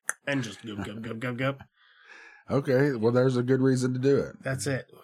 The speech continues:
Speaker 1: I did it, like, three
Speaker 2: That
Speaker 1: times.
Speaker 2: sounds rough.
Speaker 1: I did it. I did it another time when I was younger, just to see what, like, why.
Speaker 2: But does that process the same way? I guess it does, huh? It doesn't matter how you do it.
Speaker 1: Pretty much.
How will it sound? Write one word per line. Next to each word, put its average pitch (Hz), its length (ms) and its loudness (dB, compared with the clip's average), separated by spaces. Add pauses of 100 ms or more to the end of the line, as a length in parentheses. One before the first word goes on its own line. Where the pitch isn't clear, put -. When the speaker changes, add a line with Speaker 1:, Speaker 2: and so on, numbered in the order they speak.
Speaker 1:
I 127 60 -10
did 120 220 -12
it, 117 160 -10
like, 117 160 -8
three 123 280 -6
Speaker 2:
That - 80 -12
Speaker 1:
times. 110 220 -2
Speaker 2:
sounds 113 300 2
rough. 107 180 0
Speaker 1:
I 151 40 2
did 147 240 0
it. 139 140 0 (180)
I 131 80 -6
did 131 240 -2
it 127 140 0
another 131 340 0
time 127 300 -2
when 127 100 -2
I 120 60 -2
was 113 180 -6
younger, 123 360 -4
just 120 240 -8
to 127 60 -10
see 127 220 -4
what, 127 280 -2 (600)
like, 120 300 -10
why. 107 560 -6 (280)
Speaker 2:
But 117 200 0
does 143 180 4
that 160 180 2
process 131 560 0
the 151 120 -2
same 156 240 0
way? 156 260 0
I 131 60 4
guess 127 240 0
it 98 100 -2
does, 95 320 0
huh? 104 220 -4 (100)
It 110 80 -6
doesn't 113 240 2
matter 107 220 -2
how 104 220 0
you 104 160 0
do 104 180 2
it. 104 160 -2 (560)
Speaker 1:
Pretty 190 160 2
much. 175 420 0